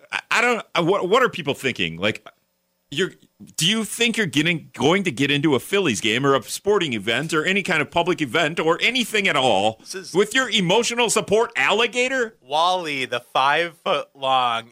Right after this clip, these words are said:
Speaker 2: emotional support alligator, the owner of Wally,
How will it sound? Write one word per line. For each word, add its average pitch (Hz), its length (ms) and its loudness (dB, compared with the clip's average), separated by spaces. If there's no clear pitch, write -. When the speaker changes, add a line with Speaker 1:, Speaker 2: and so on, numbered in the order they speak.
Speaker 2:
emotional 135 680 -2
support 131 580 -2
alligator, 113 1000 0
the 127 300 0
owner 208 460 2
of 123 420 -2
Wally, 117 680 -2